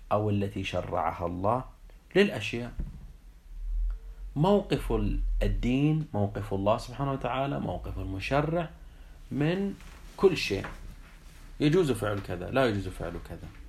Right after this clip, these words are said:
يحرم فعل كذا ولا يحرم فعل كذا، يباح للمكلف أن يفعل كذا، يستحب له، وهكذا. إذن بتعبير الأصوليين أن الحكم الواقعي هو الحكم المجعول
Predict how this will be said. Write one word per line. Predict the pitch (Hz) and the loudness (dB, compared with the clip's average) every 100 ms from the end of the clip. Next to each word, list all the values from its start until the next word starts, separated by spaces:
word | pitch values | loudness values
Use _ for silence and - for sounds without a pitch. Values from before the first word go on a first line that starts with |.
| - - - - - - - 123 | -16 -18 -18 -18 -18 -16 -6 2
يحرم | 131 - 127 110 | 2 2 -2 -2
فعل | 104 101 101 | -2 -4 -4
كذا | 95 95 | -6 -4
ولا | 95 110 120 110 - 123 117 | -2 0 2 0 0 2 2
يحرم | 107 101 92 - | 0 -6 -8 -8
فعل | 85 87 | -10 -10
كذا، | 90 87 - 101 110 | -12 -12 -10 -2 2
يباح | 131 135 - | 4 2 0
للمكلف | 107 104 104 110 104 101 | -2 -2 -2 -2 -2 -2
أن | 98 | -4
يفعل | 95 82 90 | -4 -8 -10
كذا، | 98 92 87 101 | -10 -12 -12 -10
يستحب | 107 104 107 113 104 101 | -8 -6 -6 -6 -6 -4
له، | 98 101 101 - | -6 -6 -8 2
وهكذا. | 151 101 90 - - - - - - - - - - - - - - - - - - 127 | 4 4 -2 -8 -14 -14 -18 -18 -20 -20 -20 -20 -20 -20 -20 -20 -20 -20 -20 -20 0 2
إذن | 123 160 160 | 4 4 2
بتعبير | 110 110 104 107 107 | 0 0 0 0 0
الأصوليين | 101 107 - 101 98 95 104 120 151 160 160 - - 104 | 0 -4 -6 -2 -2 -2 -2 2 2 0 -6 -18 -8 -2
أن | 104 104 | 2 2
الحكم | 104 - 156 - 147 | 0 0 -2 2 2
الواقعي | 120 113 104 104 - 101 95 | 4 4 2 0 -4 -2 0
هو | 98 101 | 2 2
الحكم | 101 - - 147 - 104 95 | 0 -4 -4 -4 -4 -6 -4
المجعول | 90 90 87 90 95 95 113 123 135 139 | -4 -6 -8 -8 -8 -2 0 0 0 0